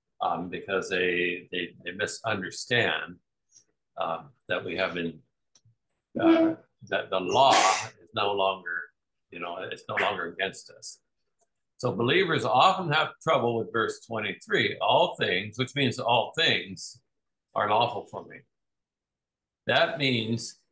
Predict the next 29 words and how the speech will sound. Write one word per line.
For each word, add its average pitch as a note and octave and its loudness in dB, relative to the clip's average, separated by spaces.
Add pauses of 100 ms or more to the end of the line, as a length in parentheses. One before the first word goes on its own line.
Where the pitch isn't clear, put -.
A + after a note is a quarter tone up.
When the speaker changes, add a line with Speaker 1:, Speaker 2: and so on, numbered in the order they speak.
Speaker 1:
that A2+ -2
there B2 2
is B2+ 0
no B2 2
law A#2 4 (140)
remaining A#2+ -4
that A#2 -2
says A#2 -4
something A2 -6
is G#2 -6
forbidden. - -12 (1300)
Okay? - -10 (340)
At F3+ 0
the G3 0
same D3 0
time, A#2 0 (280)
he C3+ 2
says B2+ 0
that B2 0
not B2+ 2
all A#2+ 2
things A#2+ -6
are A2+ -2
expedient B2 -8 (880)
or B2+ 0 (340)
not C3 2
all C3 0
things A#2+ -8
edify. B2 -4